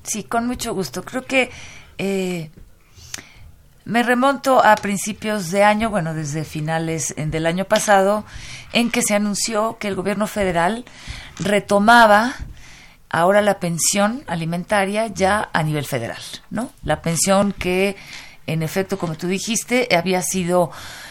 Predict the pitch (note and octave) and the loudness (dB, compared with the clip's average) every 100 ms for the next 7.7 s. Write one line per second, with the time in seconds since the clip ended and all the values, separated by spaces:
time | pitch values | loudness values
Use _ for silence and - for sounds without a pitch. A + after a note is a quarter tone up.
0 | - - D#3+ E3 - E3 D#3 D#3+ D#3+ F#3 | -20 -10 -6 -4 -2 -2 -2 -2 -2 -2
1 | F3+ - F3+ D#3 E3 D#3+ D3+ D#3+ D#3+ - | -4 -2 -4 -2 -2 -2 -2 -4 -4 -6
2 | - F#3 E3 E3 F3 F3 - D3 D3 C#3+ | -6 -4 -4 -6 -8 -8 -8 -8 -6 -6
3 | D3 D#3 D#3+ D#3 E3+ F3 F#3+ G#3+ G#3 A3+ | -4 -2 -2 -2 0 0 0 2 6 8
4 | A#3+ C4 - - - - - - - - | 8 6 0 -20 -20 -20 -20 -20 -12 0
5 | F#3 E3 D3+ E3 D#3 D#3 G3 A3 A3 - | 2 4 2 4 4 6 4 2 0 -4
6 | G#3+ - C#4+ - - - - - - A#3+ | -8 -8 -10 -14 -20 -20 -20 -16 -4 0
7 | C4 C4+ C#4+ C#4 C#4+ - | 0 4 4 6 2 2